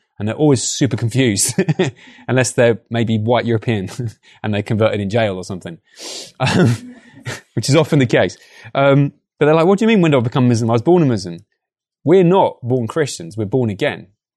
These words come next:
You need to be in Christ. So if you're not sure, talk to someone, please. This is your opportunity. Don't leave this camp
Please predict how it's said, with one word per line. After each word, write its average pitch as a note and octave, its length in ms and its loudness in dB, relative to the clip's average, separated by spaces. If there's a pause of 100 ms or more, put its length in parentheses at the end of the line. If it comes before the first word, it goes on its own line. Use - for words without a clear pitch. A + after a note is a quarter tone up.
(920)
You - 80 0
need F#3 120 2
to - 80 -10
be C#3 120 0
in B2 80 0
Christ. - 500 -2 (520)
So - 100 -8
if B2+ 60 -6
you're A#3 100 4
not B3 180 0
sure, F#3 540 2 (500)
talk G3+ 260 0
to E3+ 100 -8
someone, D#3+ 280 0
please. C#3+ 580 -2 (540)
This F#3+ 200 0
is D#3 120 0
your E3+ 100 -8
opportunity. C3 760 -4 (460)
Don't D3 280 0
leave D#3+ 240 2
this B2 140 -6
camp A#2+ 380 -6